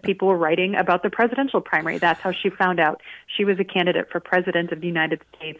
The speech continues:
in Minnesota, a state she didn't live. So, um, it, it's kind of jarring, and it suggests a bit of,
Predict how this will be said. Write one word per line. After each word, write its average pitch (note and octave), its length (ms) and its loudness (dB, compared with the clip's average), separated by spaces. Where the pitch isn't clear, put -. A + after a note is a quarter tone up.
in F3+ 160 -2
Minnesota, D#3+ 580 -2
a - 80 -8
state - 240 -4
she - 60 -10
didn't G3+ 220 -2
live. G3 260 0
So, F#3 300 6
um, F3 440 4
it, G3+ 220 0
it's G#3 140 -6
kind G#3 180 2
of G3 80 -2
jarring, F#3+ 420 6
and F#3 80 2
it - 160 -2
suggests F3 420 0
a F#3 60 2
bit F3 160 2
of, E3+ 220 2